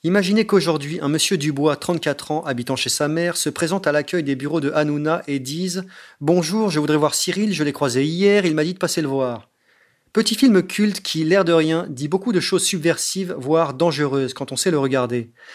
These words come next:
C'est un film qui démontre que la passion, l'idée fixe, le fanatisme donnent à l'homme de réussir tout ce qu'il entreprend, même si cet homme est un peu bête. La naïveté du personnage principal, trentenaire convaincu d'être un comique incompris et mal jugé,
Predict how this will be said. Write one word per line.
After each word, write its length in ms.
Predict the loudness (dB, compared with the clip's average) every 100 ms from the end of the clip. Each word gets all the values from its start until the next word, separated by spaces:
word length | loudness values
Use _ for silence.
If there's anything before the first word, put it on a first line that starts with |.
| -20 -4
C'est 200 | 0 0
un 60 |
film 180 | 2 2
qui 140 | 2 4
démontre 400 | 4 4 0 -4
que 220 | -6 -2
la 140 | -2
passion, 500 | 0 0 0 0 -2 -4
l'idée 300 | -4 2 2
fixe, 400 | 0 -6 -6 -4
le 100 | -4
fanatisme 640 | 0 0 0 -2 -6 -4 -6 -10 -18 0
donnent 260 | 0 2
à 120 | 0 2
l'homme 200 | 2 0
de 80 |
réussir 480 | 0 0 -2 -2 -2
tout 120 | -4
ce 60 | -6
qu'il 120 | -2
entreprend, 540 | -4 -4 -8 -6 -8 -8 -10 -2
même 120 | 0
si 120 | 0
cet 220 | 0 2
homme 80 | 0
est 140 | 0
un 60 | -2
peu 120 | -2
bête. 420 | -2 -4 -4 -18 _ _ _ _ _ _ _ -8
La 220 | -2 2
naïveté 380 | 2 0 -2 -2
du 100 | 0
personnage 380 | -2 -2 -2
principal, 600 | -2 -4 -4 0 0 0 -4
trentenaire 420 | -4 -2 -2 -2
convaincu 460 | -2 0 0 0 -2
d'être 180 | 0
un 60 | -2
comique 340 | 0 0 -2 -4
incompris 600 | -2 -2 -2 -4 -2 0
et 80 |
mal 180 | 0 -2
jugé, 460 | -4 -4 0 -2